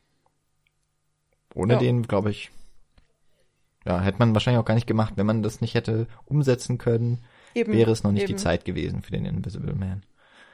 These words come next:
Speaker 2: Ja, oder ich glaube, im schlimmsten Fall hättest du dann halt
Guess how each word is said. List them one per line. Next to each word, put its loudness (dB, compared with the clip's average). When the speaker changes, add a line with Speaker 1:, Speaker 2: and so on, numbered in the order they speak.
Speaker 2:
Ja, -4
oder -6
ich -14
glaube, 8
im 6
schlimmsten -2
Fall 6
hättest 0
du 0
dann 2
halt -2